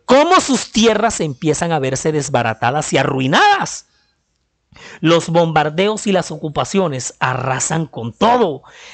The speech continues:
dejan a su paso hambre, atraso, analfabetismo, niños huérfanos, mientras que la sociedad industrial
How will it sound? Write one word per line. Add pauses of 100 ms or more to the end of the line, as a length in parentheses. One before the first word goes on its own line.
dejan
a
su
paso (120)
hambre, (200)
atraso,
analfabetismo,
niños
huérfanos,
mientras
que
la
sociedad
industrial